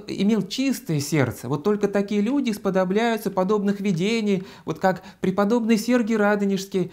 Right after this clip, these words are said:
сподобился явления Божьей Матери, как преподобный Серафим Саровский, вот также и Андрей Христа ради юродивый.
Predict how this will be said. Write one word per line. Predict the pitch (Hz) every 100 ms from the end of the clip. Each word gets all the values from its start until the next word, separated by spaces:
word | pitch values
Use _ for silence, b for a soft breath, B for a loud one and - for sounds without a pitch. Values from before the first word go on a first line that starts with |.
| B
сподобился | - - 170 208 190 190 190 170
явления | 165 175 196 240 226
Божьей | 185 185 165 170
Матери, | 180 202 202 185 156 B B
как | 180 180 B -
преподобный | 185 196 196 240 214
Серафим | 202 214 208 214
Саровский, | 196 196 240 285 - 160
вот | 156
также | 185 170
и | 180 180
Андрей | 180 185 269 269
Христа | 208 202 196
ради | 202 190
юродивый. | 202 226 208 131 110 101